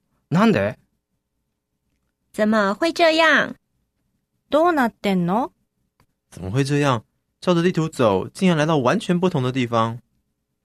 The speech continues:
Speaker 1: どうなってんの？地図通りに来たのに全然違うところに出ちゃったよ。
Speaker 2: 三百七十二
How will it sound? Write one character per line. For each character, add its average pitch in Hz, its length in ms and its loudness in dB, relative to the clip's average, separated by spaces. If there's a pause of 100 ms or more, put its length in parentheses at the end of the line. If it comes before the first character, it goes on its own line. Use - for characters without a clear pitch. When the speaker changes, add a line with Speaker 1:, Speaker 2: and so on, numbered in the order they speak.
(1000)
Speaker 1:
ど 180 200 0
う - 20 2
な 151 100 2
っ - 80 -8
て 113 120 2
ん 101 60 2
の？ 95 260 -4 (440)
地 - 160 -6
図 220 80 -2
通 226 200 2
り 180 60 4
に 120 120 2
来 - 60 -14
た 131 100 2
の 117 100 4
に 110 100 2
全 175 200 2
然 208 200 2
違 208 60 0 (100)
う 196 60 0
と 196 100 0
こ 196 60 0
ろ 185 100 2
に 113 100 2
出 110 100 0
ち 110 80 0
ゃ 98 60 2
っ - 40 -20
た - 80 -6
よ。 87 320 -6 (1400)
Speaker 2:
三 339 320 0
百 254 320 0
七 - 240 -8
十 - 160 -8
二 247 320 0